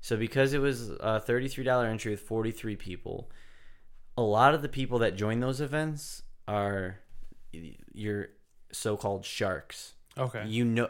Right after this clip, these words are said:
Speaker 1: I noticed, I know the names of these people 'cause you can look at the entrance.
Speaker 2: Yeah.
Speaker 1: I kn-, like, some of these people are on the top leaderboards and, like, the DraftKings stats.
Speaker 2: Yeah.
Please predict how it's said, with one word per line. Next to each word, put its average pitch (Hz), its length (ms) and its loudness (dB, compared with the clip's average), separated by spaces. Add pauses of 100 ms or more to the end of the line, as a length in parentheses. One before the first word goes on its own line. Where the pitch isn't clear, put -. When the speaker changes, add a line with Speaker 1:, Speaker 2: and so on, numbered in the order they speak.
(100)
Speaker 1:
I 131 240 6
noticed, 117 720 2
I 131 200 6
know 120 380 4
the 104 100 -2
names 98 720 -4
of 92 160 -8
these 98 160 -8
people 117 440 -2
'cause 110 160 -6
you 107 80 -4
can 107 180 -4
look 107 160 -4
at 107 60 -6
the 101 120 -10
entrance. 127 600 -4
Speaker 2:
Yeah. 120 240 -4 (100)
Speaker 1:
I 147 180 6
kn-, 117 240 2 (120)
like, 110 160 0
some 151 240 2
of 151 60 2
these 135 140 2
people - 300 0
are 113 40 6
on 110 100 2
the 101 80 0
top - 360 4
leaderboards 98 800 -2
and, 98 180 -6
like, 98 140 -6 (400)
the 107 80 0
DraftKings 101 640 2
stats. - 640 -12 (160)
Speaker 2:
Yeah. 117 300 -6